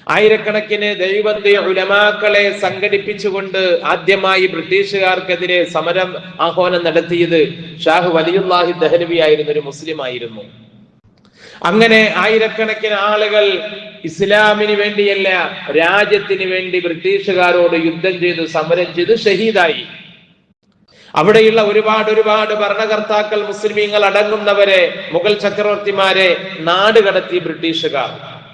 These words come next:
ഒട്ടനവധി ആളുകളെ അവിടെ നിന്നൊക്കെ നാട് കടത്തിയിട്ടുണ്ട്. ഈ നിലയിൽ വടക്കേ ഇന്ത്യയിൽ ബ്രിട്ടീഷുകാർക്കെതിരെ സമരം നയിക്കുമ്പോൾ, ഇങ്ങ് ദക്ഷിണേന്ത്യയിൽ അവർക്കെതിരെ സമരാഹ്വാനം നടത്തിയതും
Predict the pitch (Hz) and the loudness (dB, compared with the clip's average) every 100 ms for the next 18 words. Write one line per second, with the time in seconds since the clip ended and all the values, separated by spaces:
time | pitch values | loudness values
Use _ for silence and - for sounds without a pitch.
0 | - _ - 175 170 220 208 196 190 165 | -20 _ -2 0 2 4 4 2 0 2
1 | 185 196 196 190 180 175 143 - - - | 2 4 2 2 2 2 0 -6 -12 -6
2 | 156 190 185 175 180 170 170 185 196 208 | -4 -2 -2 -4 -4 -4 0 2 2 2
3 | 175 170 180 165 165 151 147 120 - - | 2 0 -2 -2 -4 -2 -2 -4 -10 -18
4 | - _ _ _ _ - 180 233 247 220 | -20 _ _ _ _ 4 6 6 4 4
5 | 214 220 220 214 196 - - - - - | 4 4 4 2 0 -4 -10 -14 -18 -20
6 | - 160 196 196 226 214 208 202 196 190 | -6 -2 -2 2 4 4 2 2 2 2
7 | 175 160 160 156 202 208 196 185 180 180 | 0 -2 -4 -4 -4 -4 -2 0 0 -2
8 | 175 175 170 170 175 180 170 156 143 147 | 0 2 2 0 0 0 2 0 0 -6
9 | 139 156 180 220 - - - - 165 214 | 2 4 4 2 -4 -12 -20 -4 0 4
10 | 226 208 202 233 240 233 226 214 214 185 | 4 4 2 2 2 4 4 4 4 0
11 | 147 - - - _ _ 156 185 214 - | -4 -12 -20 -20 _ _ -2 0 0 0
12 | 208 196 196 185 175 175 190 196 190 185 | 0 2 2 2 0 0 2 2 2 0
13 | 180 180 175 175 180 180 170 170 170 - | -2 -2 -2 -2 -2 0 0 -2 -6 -14